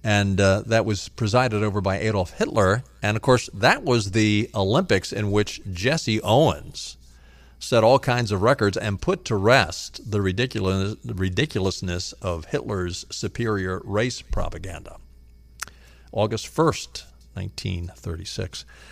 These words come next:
Uh, taking a wo-, look at your weather forecast, some clouds tonight, a low of seventy-three. And right now, by the way, somewhere in our listening area, it's pouring down rain. It, uh, came through Greenville about an hour ago,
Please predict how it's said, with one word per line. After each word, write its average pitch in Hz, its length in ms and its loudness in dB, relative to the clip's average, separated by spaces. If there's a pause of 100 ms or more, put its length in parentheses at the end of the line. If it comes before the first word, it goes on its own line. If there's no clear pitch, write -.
(320)
Uh, 123 160 6
taking 208 240 6
a 156 40 8
wo-, 190 240 10
look 160 200 6
at 165 100 6
your 127 120 4
weather 170 200 8
forecast, 143 500 4
some 131 200 4
clouds 139 580 6
tonight, 127 400 2
a 107 40 4
low 117 180 6
of 95 120 0
seventy-three. 120 600 2
And 120 360 -2
right 147 400 2
now, 127 380 4
by 110 200 8
the 107 80 4
way, 104 300 6
somewhere 127 520 4
in 107 100 2
our 107 100 4
listening 110 380 0
area, 98 260 4
it's 123 220 -2
pouring 101 680 2
down 87 280 0
rain. 87 420 0
It, 90 280 -4
uh, 90 180 2
came 104 260 -2
through 92 220 -4
Greenville 90 600 0
about 87 400 -2
an 87 140 -2
hour 90 320 0
ago, 82 400 -4